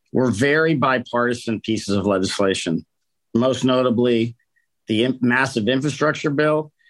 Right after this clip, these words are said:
which touches on this issue because it funds broadband to the tune of tens of billions of dollars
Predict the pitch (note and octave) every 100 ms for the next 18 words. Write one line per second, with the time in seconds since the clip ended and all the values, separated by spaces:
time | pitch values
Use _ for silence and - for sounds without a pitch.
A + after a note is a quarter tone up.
0 | _ _ _ _ _ A#2 A2 - D3 C#3
1 | C#3 B2 C3 C3 C3 B2+ C3 B2 C3 C3
2 | A#2 G#2 G#2 - A#2 A#2 A2+ - A2+ A2+
3 | A2 A#2+ A#2 A2 F#2+ A2+ A2+ A2 G2+ A#2+
4 | A2 A2+ G2+ F2+ A2+ A2 G2 F#2 G2 G#2+
5 | A2 A2+ -